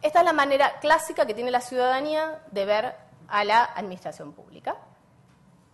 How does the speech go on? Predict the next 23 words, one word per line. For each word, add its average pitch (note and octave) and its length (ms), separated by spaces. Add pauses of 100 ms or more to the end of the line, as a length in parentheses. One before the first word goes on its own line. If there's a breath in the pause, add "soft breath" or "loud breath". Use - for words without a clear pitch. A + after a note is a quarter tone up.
(400)
La G3 120
ve A3 100
como B3 220
un G3+ 120
monstruo, F#3+ 600
una G3+ 160
caja F#3+ 260
negra, E3+ 560 (260)
como G3 200
un G3 100
problema, F3 600
como F#3+ 180
algo F#3+ 220
lento. F#3+ 600 (580 soft breath)
Por E3+ 100
eso G3 160
he - 20
puesto A#3 500
los F3+ 140
dos G#3 140
clásicos, F#3 520
Mafalda C#4 720
y G3 180